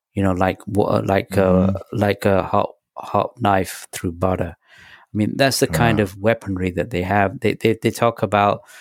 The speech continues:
Speaker 1: uh, the nuclear, our nuclear, uh, warheads as, as harmless toothpicks.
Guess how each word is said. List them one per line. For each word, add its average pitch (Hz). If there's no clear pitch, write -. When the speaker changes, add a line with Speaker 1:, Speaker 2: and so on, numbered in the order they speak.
Speaker 1:
uh, 101
the 98
nuclear, 101
our 104
nuclear, 98
uh, 92
warheads 95
as, 90
as 98
harmless 98
toothpicks. -